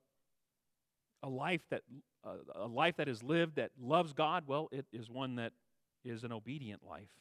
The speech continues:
Verse four, "For everyone who has been born of God overcomes the world." <clears throat> Again, here's, here's the power of the new birth. It changes us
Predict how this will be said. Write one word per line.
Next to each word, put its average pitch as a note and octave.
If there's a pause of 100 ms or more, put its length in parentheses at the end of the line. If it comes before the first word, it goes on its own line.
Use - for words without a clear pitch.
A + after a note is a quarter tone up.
(2500)
Verse D3+
four, D#3
"For C#3+
everyone G#3+
who C#3
has B2+
been A#2+
born F3+
of A#2+
God D3
overcomes B2+
the G#2+
world." G#2 (640)
<clears throat> A2 (1200)
Again, D#3
here's, D3+
here's D#3+
the D#3
power C#3
of C3
the B2
new A#2
birth. G#2 (3500)
It C3
changes C#3+
us D3+